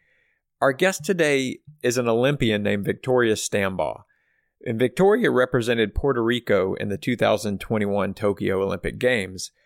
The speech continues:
but her road to get there was anything but linear. She fell short in the qualifiers for the two thousand twelve London Games. She fell short again in the qualifiers for the two thousand sixteen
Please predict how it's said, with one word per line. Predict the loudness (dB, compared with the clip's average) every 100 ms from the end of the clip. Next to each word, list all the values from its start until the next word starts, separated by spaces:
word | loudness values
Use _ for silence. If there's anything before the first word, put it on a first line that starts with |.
| _ _ -4
but | 0 2
her | 2 4
road | 4 2
to | -2
get | 0 -2 2
there | 2
was | 2 0 -4 -6
anything | -4 -2 -2 0
but | -2 -2
linear. | -2 -4 -8 -12 _ _ _ _ _ _ _ _
She | -8 0
fell | 0 0
short | 0 2 2
in | 0 -2
the |
qualifiers | 2 2 4 4 2 2 0
for | -4
the | -4
two | -4 -2
thousand | 0 0 -4
twelve | 0 0 0
London | 0 2 0 0
Games. | 0 0 -2 -8
She | -8
fell | -2 0
short | 0 0 2 2 2
again | -6 -2 0 0 0
in | -4
the |
qualifiers | -2 2 2 2 2 2
for | 0 -4
the | -4
two | -4 -2
thousand | 0 -2 -4
sixteen | -6 -6 -6 -8 -6 -6 -8